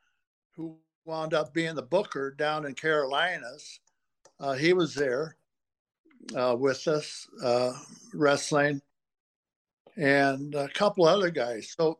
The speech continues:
then when George Scott got the booking,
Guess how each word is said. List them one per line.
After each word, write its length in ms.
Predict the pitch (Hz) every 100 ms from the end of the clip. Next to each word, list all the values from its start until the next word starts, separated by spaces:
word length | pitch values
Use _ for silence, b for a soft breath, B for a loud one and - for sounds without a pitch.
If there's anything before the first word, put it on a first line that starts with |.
| -
then 220 | 170 175
when 200 | 175 165
George 340 | - 196 185 170
Scott 520 | - 202 214 190 175 _ _ b b _
got 280 | 175 165 -
the 100 | 143
booking, 680 | 135 196 226 202 156 131